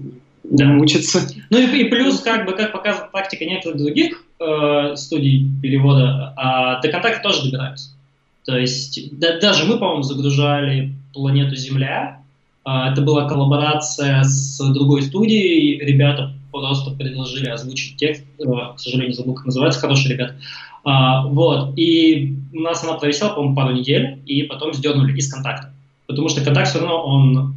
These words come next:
Speaker 1: если кто-то жалобу подаёт, они реагируют на это. Вот. Поэтому контакт тоже как бы не совсем выход. А, вот. Ну и плюс по возможности, если можно не пиратить, то,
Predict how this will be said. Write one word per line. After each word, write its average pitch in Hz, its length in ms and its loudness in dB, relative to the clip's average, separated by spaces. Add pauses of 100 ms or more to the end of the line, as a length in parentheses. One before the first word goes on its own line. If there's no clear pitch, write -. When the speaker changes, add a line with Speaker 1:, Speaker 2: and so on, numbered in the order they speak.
(120)
Speaker 1:
если 139 600 -2
кто-то - 180 -12
жалобу 131 320 -4
подаёт, 131 500 -6
они 131 220 -8
реагируют 123 440 -8
на - 100 -20
это. - 120 -20 (960)
Вот. 135 180 -6
Поэтому 180 320 4
контакт 185 500 -2
тоже 160 240 0
как 135 140 -2
бы 127 80 -2
не 127 240 -2
совсем 123 360 -4
выход. 127 260 -4 (580)
А, 113 600 -4
вот. 107 280 -8 (640)
Ну 233 100 6
и - 240 2
плюс 220 260 2
по 170 120 -6
возможности, 190 480 2
если 147 120 -4
можно 135 200 0
не 135 140 4
пиратить, - 500 -2 (120)
то, - 480 -14